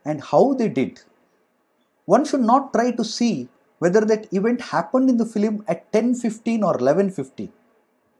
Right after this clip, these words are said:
Unless there is a purpose, these details are unnecessary.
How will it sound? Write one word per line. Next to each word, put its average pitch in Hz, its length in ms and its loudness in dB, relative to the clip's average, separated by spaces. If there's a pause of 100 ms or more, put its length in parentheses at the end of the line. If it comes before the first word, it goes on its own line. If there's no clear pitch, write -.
(300)
Unless 277 460 2
there 226 160 0
is 208 100 0
a 202 60 2
purpose, - 720 -2 (400)
these 180 400 -2
details 180 500 0
are 139 220 -2 (120)
unnecessary. 139 640 -4